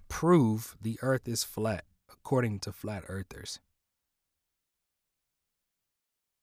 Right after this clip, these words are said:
Video for another day. <sighs> Okay. Um, yeah, I'ma end it here. If you have, if you're a flat earther, please go in the comments and tell me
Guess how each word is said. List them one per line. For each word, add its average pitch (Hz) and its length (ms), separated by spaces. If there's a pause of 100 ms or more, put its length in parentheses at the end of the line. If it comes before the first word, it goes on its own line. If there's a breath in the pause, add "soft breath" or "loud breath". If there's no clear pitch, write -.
(720)
Video 135 380
for 120 200
another 110 320
day. 95 260 (1400 loud breath)
<sighs> 147 920 (100)
Okay. 131 360 (1080 loud breath)
Um, 151 580 (720)
yeah, 143 360 (120)
I'ma 285 200
end 277 200
it 277 80
here. 254 320 (120)
If 143 140
you 269 120
have, 262 260
if 151 140
you're 302 180
a 269 40
flat 262 280
earther, 240 340 (420 loud breath)
please 170 600
go 254 240
in 262 80
the 247 80
comments 214 540
and 180 120
tell 202 300
me 151 280